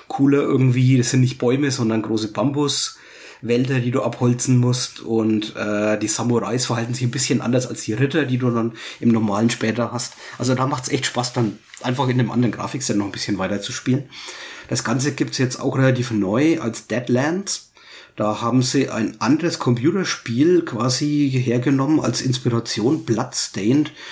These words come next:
Ritual of the Night. Sagt mir jetzt nix, äh, ist irgend so ein Jump'n'Run. Auf jeden Fall ist es dann auch nochmal ein neues Grafikset.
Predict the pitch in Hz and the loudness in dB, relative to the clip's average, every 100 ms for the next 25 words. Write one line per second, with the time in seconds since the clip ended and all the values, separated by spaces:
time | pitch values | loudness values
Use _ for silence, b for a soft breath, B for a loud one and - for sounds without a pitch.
0 | B - 123 127 139 135 131 - 101 98 | B -2 -2 0 2 2 2 0 0 0
1 | 92 156 - B B - 135 123 127 113 | -2 -4 -4 B B -8 -6 -2 0 0
2 | - 127 127 - - 101 123 151 113 95 | 0 -2 0 -4 -6 -6 -2 0 0 0
3 | - 95 90 107 90 - B B B B | -4 -4 -4 -6 -6 -10 B B B B
4 | - 123 123 131 135 139 127 127 120 - | -8 -2 0 0 0 0 0 0 -2 -2
5 | 104 - 127 135 123 107 101 95 95 - | -2 0 2 4 2 0 -2 -4 -6 -6
6 | 92 - 92 - 98 | -6 -6 -6 -6 -6